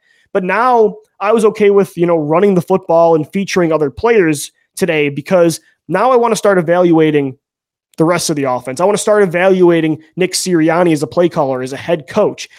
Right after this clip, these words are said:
Is it Jalen Hurts that's holding him back, or is it Sirianni that's holding back Jalen Hurts? I wanted to start focusing more on Sirianni today. And when they took the ball out of Hurts' hands, Sirianni looked like a better play caller. This offense moved the ball a lot better.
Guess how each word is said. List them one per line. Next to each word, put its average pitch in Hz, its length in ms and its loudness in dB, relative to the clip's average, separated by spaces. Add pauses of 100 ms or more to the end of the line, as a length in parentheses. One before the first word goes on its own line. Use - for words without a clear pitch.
(160)
Is 208 160 0
it 220 140 -2
Jalen 190 340 2
Hurts 190 280 -2
that's 165 120 -8
holding 175 400 0
him 220 240 -2
back, 170 320 -2 (240)
or 180 220 0
is 185 200 0
it 185 100 -4
Sirianni 170 680 -2
that's 147 160 -4
holding 156 340 -2
back 147 300 -4
Jalen 127 320 -6
Hurts? - 340 -18 (220)
I 151 80 0
wanted 175 300 2
to 160 40 -8
start 170 400 -2 (100)
focusing 202 480 -2
more 185 280 2
on 175 100 -2
Sirianni 160 640 -2
today. 131 460 -6 (400)
And 180 100 0
when 185 100 2
they 180 100 -2
took 214 180 -2
the 208 80 -2
ball 185 240 2
out 185 80 2
of 175 80 -2
Hurts' 180 360 -6
hands, 185 460 0 (360)
Sirianni 190 580 0
looked 180 160 0
like 165 100 -4
a 160 60 2
better 147 260 -2
play 160 260 -2
caller. 196 460 0 (240)
This 156 200 -6
offense 180 480 -2
moved 165 240 0
the 170 80 0
ball 160 500 2
a 190 60 2
lot 147 360 0
better. 165 360 -2